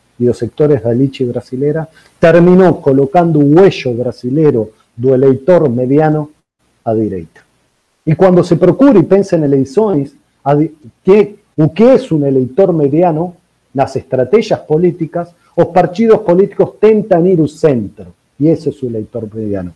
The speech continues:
Oye, el elector mediano fica en la derecha. Y eso es, para di-, para izquierda,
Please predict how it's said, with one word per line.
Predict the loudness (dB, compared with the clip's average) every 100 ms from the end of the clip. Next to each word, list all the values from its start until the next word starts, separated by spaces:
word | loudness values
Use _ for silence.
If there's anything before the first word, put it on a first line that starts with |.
| _ _
Oye, | -6 -2 2
el | 2 2
elector | 0 0 2
mediano | 4 4 4 2 -2 -14 _
fica | -4 -2 -2
en | -6
la | -6
derecha. | -8 -10 -12 -16 -20 _ _ _
Y | 2
eso | 2 4 4
es, | 4 0 _ _
para | -2 2 2
di-, | 0 -4
para | -6 _ -6
izquierda, | -6 -2 0 0 0 -6